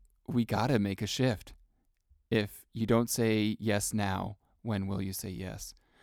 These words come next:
So be part of this courageous group. It's Cour-, Courageous Self-Kindness, a six-week program. And it starts in the middle of June, starts on June seventeenth,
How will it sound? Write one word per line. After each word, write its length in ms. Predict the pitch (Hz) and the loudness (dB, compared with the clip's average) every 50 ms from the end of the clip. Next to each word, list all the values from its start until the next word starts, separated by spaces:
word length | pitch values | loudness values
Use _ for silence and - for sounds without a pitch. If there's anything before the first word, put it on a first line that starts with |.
| _ _ | _ _
So 380 | - - - 107 104 104 95 - - - | -4 0 2 4 4 2 0 -2 -4 -2
be 180 | - 127 127 131 | 2 2 2 2
part 360 | - - 117 107 104 95 - | 2 2 2 4 4 2 0
of 140 | 101 98 98 | -2 -4 -4
this 160 | 107 104 - | -6 -8 -8
courageous 480 | - - - 107 101 98 98 101 104 - | -8 -4 -2 0 0 0 -2 -2 -6 -8
group. 360 | - - 101 101 95 - - _ _ _ _ - - _ _ - | -6 -6 -4 -4 -4 -6 -8 _ _ _ _ -20 -20 _ _ -8
It's 280 | - 101 - - - - _ _ _ - | -6 -6 -4 -6 -8 -10 _ _ _ -14
Cour-, 340 | - - - 113 113 - - _ _ _ _ _ _ _ _ _ _ _ _ - | -8 -6 -4 -2 -2 -4 -6 _ _ _ _ _ _ _ _ _ _ _ _ -10
Courageous 600 | - - 131 123 131 131 113 120 104 - - - _ | -4 0 4 4 4 4 4 2 -2 -2 -6 -10 _
Self-Kindness, 880 | - - - 117 104 104 - - - - 98 95 95 95 98 101 - - - | -8 -4 -2 0 -2 -2 -4 -8 -8 -6 -4 -4 -2 -4 -4 -6 -8 -8 -8
a 60 | - | -8
six-week 520 | - - - 110 - - - 113 110 - - | -8 -8 -8 -8 -10 -6 -6 -6 -6 -6 -6
program. 560 | - 101 98 98 101 98 92 95 98 101 - - - - - - _ _ - | -6 -6 -4 -4 -4 -4 -4 -4 -6 -6 -10 -12 -20 -20 -20 -20 _ _ -6
And 360 | 110 98 95 92 95 95 95 - | -2 0 0 0 0 0 -2 -4
it 140 | - 104 - | -6 -8 -6
starts 340 | - - 110 104 101 - - | -2 0 0 0 0 -2 -4
in 180 | - 110 98 | -6 -4 -4
the 40 | 92 92 | -4 -2
middle 360 | 98 107 107 107 107 107 101 | 0 0 2 2 0 0 -2
of 160 | - 104 110 | -4 -8 -6
June, 360 | - - 101 95 98 98 101 101 | -4 -2 -2 0 0 -2 -2 -4
starts 280 | - - 98 101 - | -6 -6 -6 -6 -6
on 140 | - 92 95 | -8 -10 -6
June 160 | - 107 104 | -4 -4 -4
seventeenth, 680 | 104 - 107 104 104 117 117 - - 104 98 101 101 | -2 -2 -2 -2 -2 -2 -4 -4 -4 -4 -4 -4 -6